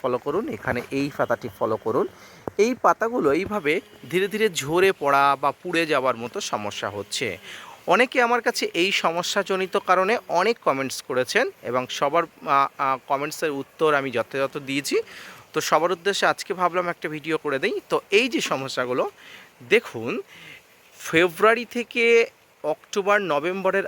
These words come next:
আগে পর্যন্ত আঙুর গাছে যে সিজন শুরু হয় সেটি হচ্ছে মেন সিজন। এই যে সমস্যাগুলো, এই সমস্যাগুলো কিন্তু ধীরে ধীরে বাড়বে, অর্থাৎ যত শীত কাছাকাছি আসবে আঙুর গাছ কিন্তু, পাতা কিন্তু তত এই ধরনের সমস্যা হয়ে যাবে।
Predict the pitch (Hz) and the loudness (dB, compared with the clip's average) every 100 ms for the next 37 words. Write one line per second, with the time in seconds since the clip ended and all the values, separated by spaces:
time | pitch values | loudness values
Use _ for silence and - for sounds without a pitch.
0 | - 131 131 175 190 - 185 160 127 98 | -2 -2 0 -2 -6 -2 -2 -2 -2 -2
1 | 120 156 165 - 156 151 - 120 151 170 | -2 -4 -4 -4 -4 -4 -4 -2 -2 -2
2 | - 165 147 101 - 156 208 220 226 113 | -2 -2 0 0 -2 -4 -2 -2 -2 -2
3 | 104 - 104 98 95 - - - - - | -4 -6 -6 -8 -10 -14 -20 -18 -10 2
4 | 226 233 247 214 151 151 175 139 143 190 | 2 4 0 0 0 0 0 0 2 0
5 | - 180 185 202 196 208 190 196 - 196 | 0 -2 -2 -4 -2 -2 -2 -2 -2 -4
6 | 185 196 - - 123 151 165 160 170 139 | -2 -2 -2 -12 -8 2 2 4 2 2
7 | 107 104 110 120 208 - - - - 131 | 2 2 2 0 -2 -4 -20 -20 -2 0
8 | - 170 135 139 135 - 175 - 170 165 | 0 -2 -2 2 0 0 -4 -4 -2 -2
9 | - - 120 - 156 156 165 160 147 - | -4 -2 -2 -2 -6 -6 0 0 0 -2
10 | 202 - 135 131 131 139 135 - - 127 | -4 -2 -4 -4 -2 0 0 -2 -8 -6
11 | 180 180 - - - 117 131 180 - 123 | -6 -8 -6 -6 -4 -8 -8 -8 -4 -4
12 | 127 202 147 127 117 110 101 104 101 104 | -2 0 -2 -2 -6 -6 -4 -4 -4 -4
13 | - 104 101 95 90 | -4 -2 0 -2 -4